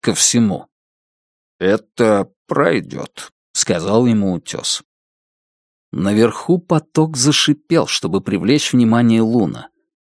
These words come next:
Тот поднял голову и понял, что они уже почти добрались до самого верха. Пространство над ними было темным, а дыра в последнем слое шкуры Левиафана небольшой. Поток, карабкавшийся впереди Луна, остановился прямо под ней.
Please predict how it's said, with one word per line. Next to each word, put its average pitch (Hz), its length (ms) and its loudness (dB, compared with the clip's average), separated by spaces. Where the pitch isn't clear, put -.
Тот 156 220 -2
поднял 160 360 2
голову 131 480 4
и 117 80 2
понял, 135 420 2
что - 240 0
они 110 220 4
уже 143 320 2
почти - 560 -4
добрались 117 760 0
до 98 180 0
самого 131 600 2
верха. - 600 -8
Пространство 139 640 0
над 143 200 4
ними 135 260 4
было 107 280 2
темным, 131 580 2
а - 120 -2
дыра 117 360 2
в - 120 -8
последнем 107 480 0
слое 113 320 2
шкуры 107 340 0
Левиафана 101 800 0
небольшой. 127 1080 0
Поток, - 720 -2
карабкавшийся 131 800 0
впереди 117 380 0
Луна, 139 340 4
остановился 127 640 0
прямо 151 500 0
под 147 280 -2
ней. 80 280 -4